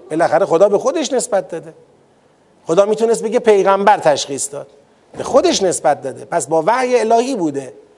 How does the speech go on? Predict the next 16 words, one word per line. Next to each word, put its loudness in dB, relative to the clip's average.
حالا 4
درباره 4
سایر 4
رهبران 2
الهی 4
وحی 2
نیست، 0
الهام 2
الهیه. -8
یعنی -2
اینکه 0
خدا 4
حمایت 4
کرده 2
که 2
درست، 4